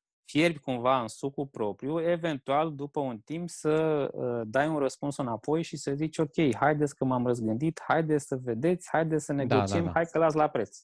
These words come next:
Speaker 1: Da?
Speaker 2: Din zece proprietari sau zece conversații de asta, poate lasă cineva la preț.
Speaker 1: Tot
Speaker 2: Cred
Speaker 1: ce se
Speaker 2: că asta
Speaker 1: poate.
Speaker 2: e ceea ce vor sau ceea ce caută persoanele respective.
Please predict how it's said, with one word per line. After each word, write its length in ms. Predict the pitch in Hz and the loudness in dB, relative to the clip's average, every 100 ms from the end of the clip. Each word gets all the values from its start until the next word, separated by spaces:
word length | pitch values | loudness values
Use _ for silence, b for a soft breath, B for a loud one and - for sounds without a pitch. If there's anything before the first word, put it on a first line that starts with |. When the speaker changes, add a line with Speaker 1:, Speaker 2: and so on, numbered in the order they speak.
| _ | _
Speaker 1:
Da? 100 | - | -6
Speaker 2:
Din 300 | 117 110 107 | 2 2 2
zece 760 | 98 104 123 123 110 101 101 98 | 0 2 2 2 0 0 -2 -4
proprietari 640 | - 101 110 92 - 117 98 | -6 -6 -2 -2 2 0 0
sau 180 | 104 | -6
zece 380 | 90 107 - 107 | -4 -4 -4 -6
conversații 680 | 98 104 98 98 - 107 - | -4 -4 -2 -2 -2 -2 -2
de 80 | 98 | 0
asta, 200 | 110 - | 0 -2
poate 300 | 104 104 - | -4 -4 0
lasă 240 | 107 - | -2 -2
cineva 580 | 101 - 98 92 85 85 _ | -10 -6 -6 -4 -8 -12 _
la 160 | - 90 | -10 -8
preț. 320 | - 87 - _ _ _ _ _ _ | -6 -10 -10 _ _ _ _ _ _
Speaker 1:
Tot 140 | 180 | -4
Speaker 2:
Cred 20 | 170 | -2
Speaker 1:
ce 100 | 160 | -2
se 140 | 151 | -4
Speaker 2:
că 80 | 139 | -6
asta 120 | 87 | -8
Speaker 1:
poate. 180 | - 95 | -8 -16
Speaker 2:
e 420 | 92 87 85 90 _ _ | -14 -12 -12 -14 _ _
ceea 300 | - 107 95 | -6 -2 0
ce 500 | 95 - 95 90 90 - | -2 -2 -2 -2 -4 -10
vor 480 | 196 104 90 95 90 | -14 -10 -2 0 0
sau 180 | - | -4
ceea 260 | 87 - 90 | -10 -6 -6
ce 160 | - - | -6 -10
caută 440 | - 92 87 90 | -4 -6 -6 -12
persoanele 500 | - 101 - 90 90 | -12 -12 -8 -8 -6
respective. 580 | 90 - 90 - 85 | -6 -8 -12 -8 -8